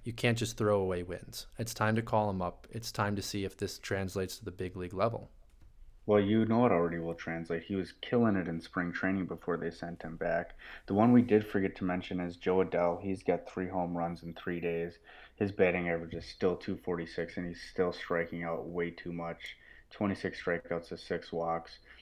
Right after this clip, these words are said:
Speaker 2: I don't think he's ready for the major leagues. They're just gonna throw him off speed stuff, and he's gonna strike out too much.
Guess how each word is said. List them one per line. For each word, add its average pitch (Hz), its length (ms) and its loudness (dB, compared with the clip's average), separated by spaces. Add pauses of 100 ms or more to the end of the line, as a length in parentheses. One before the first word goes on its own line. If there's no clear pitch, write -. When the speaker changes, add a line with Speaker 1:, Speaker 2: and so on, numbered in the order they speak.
(320)
Speaker 2:
I 98 100 6
don't 90 160 0
think 92 160 -2
he's 90 220 -6
ready 87 240 0
for 87 220 -4
the 85 100 -6
major 85 360 -4
leagues. 85 360 -6
They're 90 160 -4
just 85 140 -12
gonna 85 140 -6
throw 87 220 -4
him 82 120 -4
off 82 260 -2
speed 85 320 -10
stuff, 82 300 -4
and 85 100 -6
he's 82 120 -8
gonna 82 180 -6
strike 82 400 -4
out 80 160 -8
too 87 140 -8
much. 85 420 -6